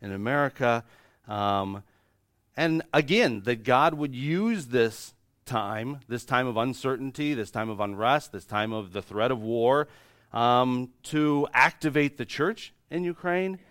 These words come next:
and to, uh, open people's hearts to, to, for their need for not only a savior, but their need for a future. Ukrainians have n-, little to no hope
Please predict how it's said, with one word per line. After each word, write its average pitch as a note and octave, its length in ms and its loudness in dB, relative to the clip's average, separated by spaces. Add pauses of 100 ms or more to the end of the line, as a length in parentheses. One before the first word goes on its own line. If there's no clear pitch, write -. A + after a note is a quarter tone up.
(300)
and D3+ 440 0
to, C#3+ 720 -2 (400)
uh, B2 640 2 (360)
open D3 400 2
people's D3+ 380 -4
hearts C3+ 400 -4 (240)
to, A2+ 320 -2
to, A#2 460 -6 (220)
for B2 200 -4
their A#2+ 300 4
need A2+ 640 0 (760)
for A#2 500 -2
not A#2 180 2
only C3 220 -2
a C3 60 -4
savior, C#3 760 -2
but G#2 200 -10
their A#2 100 -2
need C3+ 340 0
for C#3+ 160 -6
a C3+ 60 -4
future. D3 560 -10 (460)
Ukrainians D3 840 0 (360)
have B2 560 4 (420)
n-, A2 220 -4 (300)
little F3+ 500 10
to D#3+ 160 -2
no D3 240 4
hope A2 340 -2